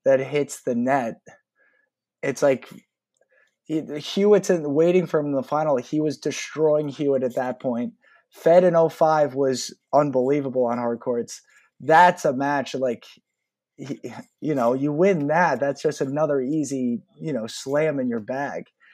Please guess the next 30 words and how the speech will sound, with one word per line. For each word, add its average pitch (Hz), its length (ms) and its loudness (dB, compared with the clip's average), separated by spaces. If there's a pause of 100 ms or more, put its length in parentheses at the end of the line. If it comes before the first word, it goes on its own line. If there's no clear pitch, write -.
(380)
Um, 110 560 0
so - 240 0
it's, - 400 -2 (540)
I 160 80 4
mean, 175 140 2
there's 165 200 6
six - 400 2
times 190 400 0
in 147 140 -2
majors 156 480 0
he's 135 180 -6
had 139 240 0
match 135 300 -6
points - 280 -4
and 120 120 -4
lost. - 420 -4 (480)
You 120 160 -2
know, 113 160 -2
like, 117 340 -4 (200)
three 160 240 2
times 156 360 -2
to 165 80 -4
Novak, 139 640 0
once 139 320 -4
to 139 80 -8
Safin, 135 540 -4
once 131 260 -4
to 139 100 -6
Kevin 135 400 -4
Anderson, 131 720 -6